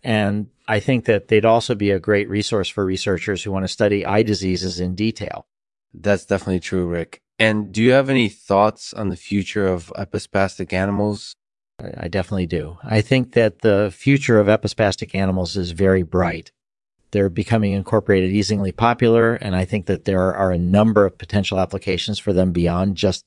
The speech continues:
Speaker 1: helping people with their vision.
Speaker 2: That's really inspiring, Rick. Thank you so much for talking with me. I really appreciate it.
Speaker 1: No problem at all. Thanks for having me.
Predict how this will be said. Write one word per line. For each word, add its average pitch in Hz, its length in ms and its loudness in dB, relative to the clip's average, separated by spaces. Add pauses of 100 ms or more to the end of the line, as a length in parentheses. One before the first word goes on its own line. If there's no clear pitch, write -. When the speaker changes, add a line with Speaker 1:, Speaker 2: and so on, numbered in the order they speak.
(140)
Speaker 1:
helping 92 360 -2
people 90 240 -4
with 87 100 -2
their 85 140 -6
vision. 80 320 -6 (480)
Speaker 2:
That's 113 240 -4
really 101 180 -2
inspiring, 82 560 -10
Rick. 80 400 -14
Thank - 180 -8
you 95 60 -12
so 87 160 -10
much 87 200 -6
for - 100 -16
talking 85 320 -8
with 78 80 -10
me. 80 180 -12 (100)
I 92 60 -4
really 104 240 2
appreciate 87 520 -4
it. 82 200 -8 (640)
Speaker 1:
No 120 260 4
problem 113 840 0
at 104 120 0
all. 90 380 0
Thanks 127 220 2
for 123 100 0
having 104 240 0
me. 92 300 -8